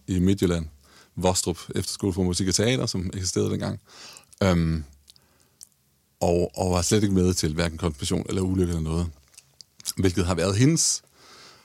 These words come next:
også sorg på en eller anden måde, fordi hun i efter, lang tid efter og så videre,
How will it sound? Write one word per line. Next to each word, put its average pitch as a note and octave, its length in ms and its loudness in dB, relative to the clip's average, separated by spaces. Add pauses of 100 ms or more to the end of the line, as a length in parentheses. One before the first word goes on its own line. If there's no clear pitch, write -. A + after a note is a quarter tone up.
(140)
også G2 240 4
sorg - 540 4
på A#2 120 2
en A#2+ 60 4
eller B2 140 6
anden F#2 100 2
måde, F#2 180 4
fordi F#2 220 -4
hun E2+ 320 0 (840)
i G2 160 4
efter, F2+ 320 0
lang F#2 300 0
tid F#2 240 0
efter F2+ 180 -6
og F2 40 -4
så F#2 100 -6
videre, F#2 220 -4